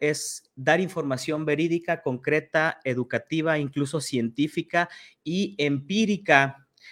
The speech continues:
acerca del uso de psicodélicos. Emanuel, bienvenido, ¿cómo estás? Qué gusto tenerte, es la segunda vez que te tenemos en esta página. La vez pasada hubo muchos errores de transmisión,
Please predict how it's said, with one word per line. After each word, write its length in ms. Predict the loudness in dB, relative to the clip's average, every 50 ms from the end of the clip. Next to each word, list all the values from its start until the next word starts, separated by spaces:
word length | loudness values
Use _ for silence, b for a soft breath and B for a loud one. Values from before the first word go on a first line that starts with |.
| b b
acerca 480 | 0 2 4 4 2 2 4 4 4 4
del 220 | 6 4 2 2
uso 480 | 2 0 0 -2 0 0 0 -2 -4 _ _ _ _ _ _ _ _ _ _ _
de 400 | -8 0 4 4 4 4 4 0 -4
psicodélicos. 1160 | -6 -6 -4 -4 -4 -4 -2 2 4 6 6 6 6 4 2 0 0 0 0 0 0 -2 -2 2
Emanuel, 480 | 4 6 8 8 10 10 10 10 10 10
bienvenido, 600 | 10 10 10 10 10 8 8 8 6 4 4 0
¿cómo 180 | -2 -6 -6 -6
estás? 440 | -6 -4 -2 0 0 0 -2 -4
Qué 120 | -4 -4 -2
gusto 400 | 0 0 -2 -2 -2 -4 -4 -4
tenerte, 380 | -2 0 0 0 0 0 -2
es 120 | -4 -2 2
la 260 | 4 6 6 6 4 2
segunda 460 | 2 2 2 4 4 4 4 6 6
vez 160 | 6 6 4
que 80 | 2 -4
te 80 | -2
tenemos 340 | -2 -2 -2 0 -2 -2 -2
en 100 | -2 -4
esta 220 | -4 -4 -4 -2 0
página. 400 | 0 0 0 0 0 0 2 4
La 100 | 4 4
vez 120 | 2 2
pasada 280 | 0 2 2 4 4 4
hubo 160 | 4 2 0
muchos 260 | 0 -2 -4 -2 0
errores 280 | 2 4 4 4 2 2
de 60 | 0
transmisión, 580 | -2 0 0 0 2 2 4 2 2 2 -2